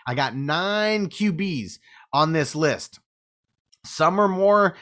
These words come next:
the sleepers in the one Q B leagues, and then, you know, most of them are just sleepers in both styles.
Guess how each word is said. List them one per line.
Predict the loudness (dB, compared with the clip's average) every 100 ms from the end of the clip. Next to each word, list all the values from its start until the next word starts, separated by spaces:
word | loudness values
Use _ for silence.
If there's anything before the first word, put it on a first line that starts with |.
| _
the | -4
sleepers | -2 0 0 2 2
in | 2
the | 0
one | 0 0 -2
Q | -4 -6
B | -4 -2
leagues, | 0 0 -4
and | -4 -2 2
then, | 2 0 -4 -2
you | 0
know, | 2
most | 4 2 2
of | 0
them | 0
are | -2
just | -4 -6
sleepers | -4 -4 -4 -2
in | -2
both | 0 -2
styles. | -2 -2 -2 -4